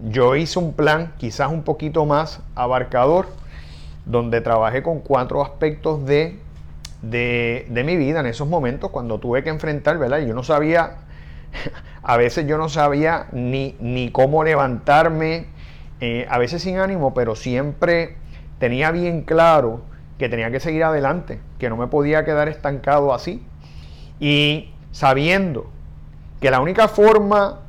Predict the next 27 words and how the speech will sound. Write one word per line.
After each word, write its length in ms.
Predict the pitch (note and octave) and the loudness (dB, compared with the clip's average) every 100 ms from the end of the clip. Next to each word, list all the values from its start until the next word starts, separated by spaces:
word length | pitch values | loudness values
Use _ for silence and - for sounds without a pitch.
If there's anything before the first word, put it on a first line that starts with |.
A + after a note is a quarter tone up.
| - | -12
de 580 | A2+ A#2 C#3 D#3 D3+ - | -6 4 6 6 2 -6
levantarnos 1080 | C3 C3 C3+ C3 - E3 D#3+ B2 A2 A2 - | 2 4 4 2 4 6 6 2 -6 -8 -8
era 440 | - D3 F3 F3+ - | 0 4 4 4 0
empujándonos, 960 | C#3+ C3+ G#2+ C3 A#2+ F3 F3+ A#2+ A2 A2+ | -4 -4 -2 0 2 4 2 0 -2 -2
¿verdad? 320 | A#2 C#3+ C3+ | 0 2 2
Aunque 380 | D3+ C#3+ - C#3 | 4 4 4 2
no 140 | C3 | 2
tuviéramos 560 | D3+ G#3 G3+ G3+ F3+ C3 | 2 2 2 2 0 2
ganas, 400 | C#3+ D#3+ B2 G#2 - | 2 2 2 -4 -4
pero 260 | C3 B2 B2 | 0 4 4
hacer 400 | A#2+ - F#3+ A3+ | 4 4 4 4
lo 140 | A3+ | 4
que 100 | G3 | 2
teníamos 340 | G3 G3 F#3+ F#3 | 0 0 -2 0
que 80 | F3+ | -2
hacer 200 | F3+ F#3+ | 0 -2
aunque 200 | F3 F3 | -2 -2
no 120 | F3+ | -2
tuviéramos 440 | F3+ F3+ F3 E3+ | -2 -2 -2 -2
ganas, 300 | D#3+ F#3+ E3 | 0 0 0
levantarnos 500 | C3 A#2 A#2 C3+ D3 | -2 -2 -2 -4 -2
a 80 | D3+ | 0
trabajar 420 | C3+ A#2+ A2+ F3+ | 0 0 2 0
aunque 200 | A3+ G3+ | 0 -2
no 100 | F3+ | -4
tengamos 520 | F3 E3 D#3 D3+ D3+ | -4 -4 -2 -2 -2
ganas, 400 | C#3 C3+ C3+ C3 | -2 -2 -2 -4